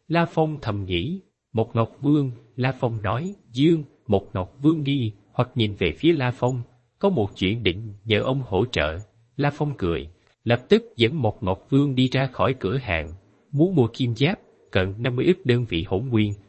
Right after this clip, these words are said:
cũng may chỉ là năm mươi ức, chứ không đến mức bức bách phải bán điệu tinh thể truyền thừa. Thanh niên đã thức tộc lưu lại vô số vật phẩm. Lần này La Phong xem ra phải tận lực bán được càng nhiều càng tốt. Những chiến lợi phẩm ấy, La Phong dùng mức chiết khấu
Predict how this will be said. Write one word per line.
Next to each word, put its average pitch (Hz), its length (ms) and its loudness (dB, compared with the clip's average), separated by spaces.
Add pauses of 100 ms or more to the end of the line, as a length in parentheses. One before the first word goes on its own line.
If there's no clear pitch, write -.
(160)
cũng 175 200 2
may 135 240 2
chỉ 120 160 0
là 76 240 -4
năm 113 160 -4
mươi 110 160 2
ức, 175 140 0 (420)
chứ 214 140 0
không 131 240 -2
đến 135 180 0
mức 185 140 -4
bức 196 220 0
bách 196 140 0 (180)
phải 101 160 2
bán 160 260 -2
điệu 90 240 0
tinh 156 160 4
thể 110 260 -2
truyền 85 220 0
thừa. 87 280 -2 (540)
Thanh 156 180 2
niên 156 180 2
đã 123 200 0
thức 202 240 -4
tộc 98 180 2
lưu 143 200 4
lại 85 340 0
vô 131 160 4
số 185 180 0
vật - 200 -2
phẩm. 76 180 -2 (460)
Lần 131 200 0
này 127 160 2
La 139 180 0
Phong 131 240 -2
xem 127 280 -2
ra 120 220 -2
phải 127 180 0
tận 101 280 -2
lực 98 280 -2
bán 143 360 -2
được 95 200 0
càng 90 280 0
nhiều 85 260 -2
càng 76 300 -4
tốt. 151 200 0 (300)
Những 131 180 2
chiến 185 260 0
lợi 92 180 2
phẩm 98 260 -6
ấy, 135 300 -2 (300)
La 107 180 0
Phong 110 400 -4
dùng 92 200 -4
mức 139 180 -6
chiết 135 160 -2
khấu 131 220 -2